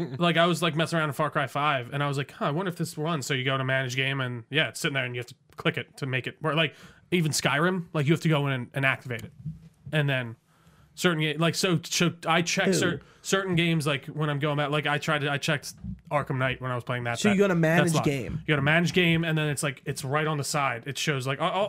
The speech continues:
Speaker 2: I'll Snapchat it to you sometimes when I see it.
Speaker 3: Okay.
Speaker 2: But, um, yeah, no, it's
Speaker 3: Ew.
Speaker 2: very easy. It's, like, to check out. Most games you don't have that boost option, but, like,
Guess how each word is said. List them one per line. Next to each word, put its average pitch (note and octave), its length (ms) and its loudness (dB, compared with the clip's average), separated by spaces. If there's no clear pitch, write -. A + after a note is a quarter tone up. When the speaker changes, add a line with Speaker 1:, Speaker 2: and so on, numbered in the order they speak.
Speaker 2:
I'll F#3 80 0
Snapchat E3 480 2
it - 40 -6
to D3 80 -2
you C3 60 2
sometimes C3 400 -2
when B2 80 0
I - 20 -2
see D3 120 0
it. - 40 0
Speaker 3:
Okay. G#2+ 240 0
Speaker 2:
But, D3 180 4
um, C3+ 380 -2
yeah, - 180 6
no, C3+ 140 2
it's B2+ 80 -2
Speaker 3:
Ew. - 80 -6
Speaker 2:
very C#3 180 2
easy. C3 200 -2
It's, - 420 -6
like, C#3 160 0
to - 100 -6
check C#3+ 220 0
out. D3 100 -4
Most F#3 260 2
games F#3+ 280 0
you F3 40 4
don't E3 180 2
have D#3 240 0
that C3+ 200 -2
boost D3 300 -2
option, B2+ 340 -4
but, B2+ 160 -4
like, C3 180 -4